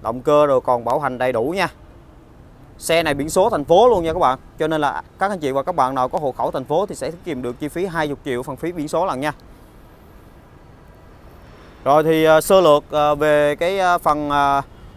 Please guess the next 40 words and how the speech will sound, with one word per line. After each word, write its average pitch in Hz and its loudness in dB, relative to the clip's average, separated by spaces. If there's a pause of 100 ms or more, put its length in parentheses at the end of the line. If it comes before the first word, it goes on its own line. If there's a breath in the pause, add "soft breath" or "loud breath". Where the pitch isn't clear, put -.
(160)
ờ, 135 -2
ngoại 135 0
thất, - 0
nội 135 -2
thất 226 0 (200)
cũng 139 -6
như 170 -4
là 139 2
về, 135 2
ờ, 131 0
cái, 170 -6
ờ, 156 0 (500)
ờ, 135 -4
chiếc 190 -10
xe 165 -2
này. 143 -2 (240)
Thì 135 -8
chiếc 196 -8
xe 165 -2
này 131 -2
hiện 131 -6
tại, 123 0
ờ, 127 -2
bên 156 -4
Huy 151 -2
chào 127 0
bán 151 2
với 190 -6
giá 156 0
chỉ 147 -6
sáu 202 0
trăm 170 0
ba 170 4
mươi 165 -2
lăm 165 0
triệu 135 -4
thôi 151 -6
nha 156 -4
các 175 -6
bạn. 131 2